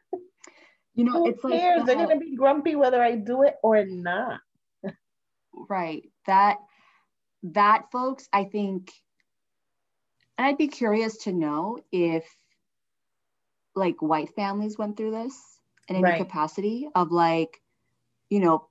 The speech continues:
Speaker 1: people are going to talk, so, you know, you don't want people talking about you.
Speaker 2: Right.
Speaker 1: Right?
Speaker 2: And
Speaker 1: You don't want
Speaker 2: even,
Speaker 1: people
Speaker 2: like,
Speaker 1: knowing your business.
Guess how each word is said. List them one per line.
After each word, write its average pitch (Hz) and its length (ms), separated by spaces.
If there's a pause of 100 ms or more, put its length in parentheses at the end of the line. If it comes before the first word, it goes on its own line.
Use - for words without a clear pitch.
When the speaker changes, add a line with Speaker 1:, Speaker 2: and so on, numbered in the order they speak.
Speaker 1:
people 226 260
are 202 60
going 196 240
to 180 120
talk, 160 340
so, 165 140
you 160 140
know, 156 240 (380)
you 156 120
don't 170 140
want 170 120
people 180 220
talking 196 380
about 151 300
you. 147 340
Speaker 2:
Right. 220 680
Speaker 1:
Right? 147 260
Speaker 2:
And 214 80
Speaker 1:
You - 60
don't 190 100
want 180 100
Speaker 2:
even, - 20
Speaker 1:
people 202 220
Speaker 2:
like, - 0
Speaker 1:
knowing 180 340
your 175 100
business. 175 760